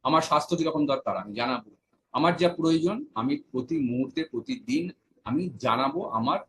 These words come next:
এটা দরকার। তার মানে ঈশ্বরের কাছে প্রচুর আছে দেবার জন্যে। আমরা মানুষের কাছে চাইছি, তাই আমাদের সমস্যা হচ্ছে। আমরা সিস-, মানুষের তৈরি করা সিস্টেমের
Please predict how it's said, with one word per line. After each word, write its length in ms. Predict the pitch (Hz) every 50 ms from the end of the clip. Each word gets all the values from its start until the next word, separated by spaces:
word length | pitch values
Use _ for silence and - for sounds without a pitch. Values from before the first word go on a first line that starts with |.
| _ -
এটা 200 | 117 - 131 135
দরকার। 380 | 120 101 95 92 - - 101 - _ _ _ _ _ _ _ _ _ _ _ _ _ _ _ _ _ _ _ _ _ _
তার 100 | - 123
মানে 300 | 139 156 165 196 233 294 - - _ _ -
ঈশ্বরের 440 | 131 123 - - - 170 170 175 175
কাছে 380 | 175 170 175 - 190 208 - - - _ _ _ _ _ _ _ _ _ _ _
প্রচুর 420 | - 160 160 160 165 190 190 180 170
আছে 200 | 160 160 - 170
দেবার 360 | 139 131 123 117 135 131 117
জন্যে। 340 | 123 143 151 151 156 175 208 - _ _ _ _ _ _ _ _ _ _ _ _ _ _ _ _ _ _
আমরা 240 | - 131 147 160 175
মানুষের 540 | 156 143 131 131 143 160 175 175 - 220 208
কাছে 180 | 208 202 208 214
চাইছি, 500 | - 202 196 196 190 - - 247 285 330 - _ _ _ _ _ _ _ _ _
তাই 280 | - 139 139 156 180 180
আমাদের 320 | 156 143 131 127 147 196 208 - - - _
সমস্যা 520 | - - - 117 117 117 113 - - 104
হচ্ছে। 320 | 95 92 90 - - - -
আমরা 180 | - 123 139 -
সিস-, 360 | - - - 170 - - -
মানুষের 360 | 127 123 135 151 170 - 202
তৈরি 200 | 196 190 180 180
করা 140 | 180 190 180
সিস্টেমের 480 | 175 - 180 175 - - 214 208 214